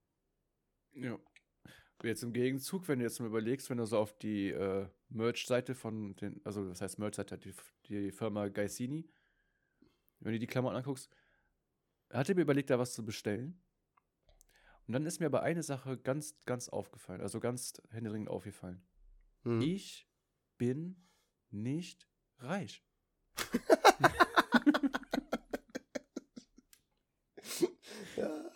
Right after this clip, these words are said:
Speaker 2: <laughs>
Speaker 1: Ne?
Speaker 2: Ich bin nicht reich. Ich würd, ich würd wirklich so gern so viele Klamotten, äh,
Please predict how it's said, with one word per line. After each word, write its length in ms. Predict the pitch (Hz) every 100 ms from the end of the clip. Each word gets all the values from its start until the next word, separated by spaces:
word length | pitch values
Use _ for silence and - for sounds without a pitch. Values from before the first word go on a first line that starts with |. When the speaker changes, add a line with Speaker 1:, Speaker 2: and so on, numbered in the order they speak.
| - -
Speaker 2:
<laughs> 1000 | 359 440 302 233 - 226 269 - 339 -
Speaker 1:
Ne? 120 | -
Speaker 2:
Ich 160 | 190 -
bin 320 | - - 277
nicht 340 | 294 - - -
reich. 380 | 196 143 - - - 180 - - - - - - -
Ich 180 | - 131
würd, 180 | 190 214 - -
ich 120 | 147
würd 160 | 175 170
wirklich 300 | 175 156 139
so 160 | 156 143
gern 300 | 147 139 123
so 100 | 139
viele 260 | - 135
Klamotten, 760 | - 131 117 123 - 117 113 -
äh, 420 | 113 113 110